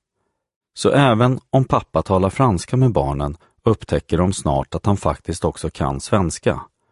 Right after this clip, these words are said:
Och då svarar de inte, "Non, je ne veux pas", utan,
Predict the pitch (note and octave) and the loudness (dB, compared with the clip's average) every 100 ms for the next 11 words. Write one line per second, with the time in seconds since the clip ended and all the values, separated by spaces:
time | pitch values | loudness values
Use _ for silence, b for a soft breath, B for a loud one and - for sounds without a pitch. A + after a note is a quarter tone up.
0 | _ _ F#2 E2 D#2 - B2+ D#2+ F#2 B2 | _ _ -2 -2 0 2 2 4 2 2
1 | G#2+ D2 D2+ D2 b b b _ _ - | 0 -2 -4 -4 b b b _ _ 0
2 | A#2+ G#2+ - _ _ - G#2+ A2+ A#2 A#2 | 2 2 -2 _ _ 0 4 4 4 2
3 | - D2+ F#2+ _ _ _ _ _ - G2+ | 0 -2 -4 _ _ _ _ _ -2 0
4 | G#2 F#2 | 2 2